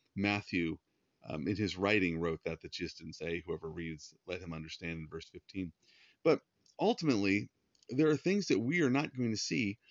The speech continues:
but Jesus shared with us be-, for whatever reason. And I don't necessarily know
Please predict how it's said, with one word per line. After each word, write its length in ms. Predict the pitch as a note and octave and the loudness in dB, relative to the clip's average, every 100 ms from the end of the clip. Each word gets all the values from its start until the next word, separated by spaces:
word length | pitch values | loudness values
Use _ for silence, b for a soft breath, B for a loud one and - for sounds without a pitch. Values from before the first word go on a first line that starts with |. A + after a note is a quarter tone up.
| - - | -6 -2
but 120 | C3 _ _ - | -2 _ _ -6
Jesus 180 | - B2+ | -2 0
shared 280 | - D3 D3 | 2 2 0
with 140 | - | -2
us 160 | F#2 - | -2 -2
be-, 180 | B2 - _ _ | -8 -10 _ _
for 240 | - A#2+ G2+ - | 0 2 0 -2
whatever 380 | B2 C3+ C3+ G#2+ | 0 2 2 0
reason. 400 | E3+ F3 - - - | -2 -8 -14 -16 -10
And 440 | A2+ - A#2+ A2+ | -6 -4 0 0
I 100 | - | 0
don't 120 | F2+ G#2 | 0 0
necessarily 440 | A2+ A#2+ G#2 G2+ | 0 -2 0 0
know 480 | F#2 F2+ F2 E2+ | 2 2 2 0